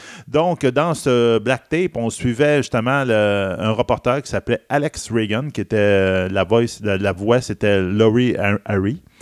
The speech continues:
qui travaillait sur, euh, une série de, d'occurrences, euh, surnaturelles, supposément,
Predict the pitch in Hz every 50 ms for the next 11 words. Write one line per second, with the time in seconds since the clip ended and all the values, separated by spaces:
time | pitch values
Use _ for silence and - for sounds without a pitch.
0 | - - - - - - - - _ _ - - 123 131 139 135 110 - - 147
1 | 151 151 143 139 160 180 196 170 - - 123 - - - 147 151 156 151 139 135
2 | 135 131 127 127 127 123 123 123 123 120 120 120 120 120 123 123 - _ - -
3 | _ _ _ _ _ _ - - 160 143 139 - - - - - - - 196 190
4 | 185 165 160 196 202 202 202 202 156 135 123 120 120 147 139 139 139 139 135 135
5 | 135 135 131 123 117 170 165 - 165 156 135 143 160 165 165 160 143 - - 131
6 | 127 117 - - 165 156 156 151 - - - 135 107 113 113 117 135 139 120 -
7 | - - 143 156 151 123 139 120 110 110 117